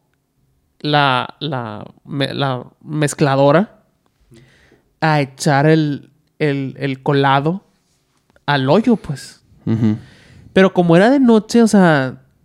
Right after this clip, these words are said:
Speaker 1: él, o sea, no es, no es como, ah, está en el día y ves todo, sino que,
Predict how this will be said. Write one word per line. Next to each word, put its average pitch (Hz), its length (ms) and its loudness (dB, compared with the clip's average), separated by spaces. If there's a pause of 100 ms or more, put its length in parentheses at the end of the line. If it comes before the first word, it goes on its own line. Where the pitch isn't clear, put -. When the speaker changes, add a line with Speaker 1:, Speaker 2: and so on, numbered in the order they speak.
(340)
Speaker 1:
él, 190 680 2
o 160 60 0
sea, 175 120 2
no 175 160 6
es, 180 160 0
no 180 140 4
es 175 120 0
como, 208 340 0
ah, 196 180 0
está 208 160 -2
en 214 80 0
el 196 160 2
día 180 340 4
y 131 340 0
ves 151 220 -2
todo, 190 260 4
sino 147 300 -6
que, 123 300 -8